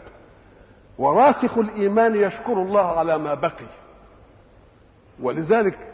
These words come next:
سيدنا عبد الله بن جعفر حينما قطعت رجله وهو في الطريق إلى الشام، فلما ذهب إلى قصر الخلافة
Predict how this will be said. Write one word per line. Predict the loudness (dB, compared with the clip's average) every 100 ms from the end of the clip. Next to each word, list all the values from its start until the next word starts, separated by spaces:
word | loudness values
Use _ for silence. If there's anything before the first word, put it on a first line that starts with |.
| -20 -20 -20 -20 -20 -20 -20 -20 -20 _ -20 -16
سيدنا | -2 -2 0 -2 -2 -6 -18 -20 -10
عبد | -8 -6
الله | 0 2 0
بن | -4
جعفر | -2 -2 -2 -8
حينما | -8 -8 -6 -6 -8 -10 -18 -20 -4
قطعت | -4 -2 -4 -4 -6
رجله | -10 -8 -6 -4
وهو | -2 -2 -2 -4
في | -6
الطريق | -14 -6 -4 -4 -6
إلى | -8 -8
الشام، | -6 -6 -6 -10 -20 -20 -20 -20 -20 -20 -20 -16 -2
فلما | 0 0 0 0
ذهب | 2 2 2
إلى | 2 0
قصر | -2 -4 -6 -6
الخلافة | -10 -8 -2 -2 -2